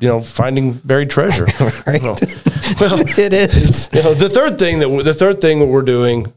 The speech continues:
Speaker 1: um, that is a little bit more, you know, um, difficult, that we,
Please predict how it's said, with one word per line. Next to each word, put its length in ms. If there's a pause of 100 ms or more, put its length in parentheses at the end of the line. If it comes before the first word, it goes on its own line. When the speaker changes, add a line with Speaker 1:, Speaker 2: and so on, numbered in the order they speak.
Speaker 1:
um, 480 (460)
that 260
is 200
a 40
little 220
bit 180
more, 640
you 140
know, 260 (100)
um, 240
difficult, 760 (560)
that 280 (840)
we, 160